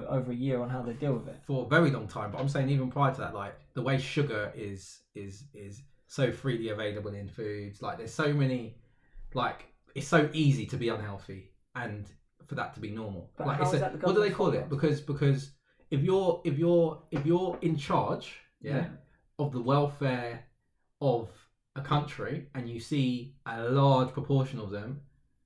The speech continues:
Speaker 2: being, uh, like, mad unhealthy,
Speaker 1: Mm-hmm.
Speaker 2: then how can that not be part of your responsibility?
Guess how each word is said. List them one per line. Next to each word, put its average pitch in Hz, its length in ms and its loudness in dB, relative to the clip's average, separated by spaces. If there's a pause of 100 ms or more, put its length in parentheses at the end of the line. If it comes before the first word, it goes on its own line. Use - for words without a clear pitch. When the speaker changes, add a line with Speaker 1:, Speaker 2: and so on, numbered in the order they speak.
(260)
Speaker 2:
being, 120 500 2
uh, - 180 -12
like, 127 240 -2
mad 123 360 2
unhealthy, 123 760 -2 (260)
Speaker 1:
Mm-hmm. 151 180 2
Speaker 2:
then 117 380 2 (1120)
how 120 200 -4
can 123 140 -4
that 117 140 -6
not 127 160 -8
be 117 80 -6
part 120 220 -6
of 120 60 -8
your 117 80 -4
responsibility? 123 720 -4